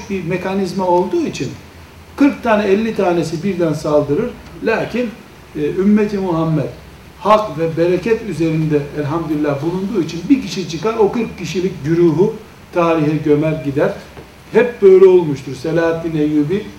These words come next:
bir kişi olarak çıktı. Sultan Fatih böyle binlercesinin arasından seçimde kazanarak iktidara gelmiş birisi değil.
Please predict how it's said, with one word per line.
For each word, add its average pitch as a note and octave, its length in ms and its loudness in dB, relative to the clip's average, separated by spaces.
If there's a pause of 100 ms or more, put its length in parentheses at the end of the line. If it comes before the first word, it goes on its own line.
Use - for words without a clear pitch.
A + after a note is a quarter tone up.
bir A#3 120 0
kişi G#3+ 220 -2
olarak D3+ 460 0
çıktı. - 300 -12 (1700)
Sultan G3+ 460 2
Fatih F#3+ 400 -2 (540)
böyle F3 340 2
binlercesinin F3+ 800 -2
arasından E3+ 600 -2
seçimde E3 540 -4
kazanarak D#3+ 640 -2
iktidara D#3 480 -2
gelmiş D3+ 360 0 (100)
birisi C#3+ 400 -2
değil. C3 160 -2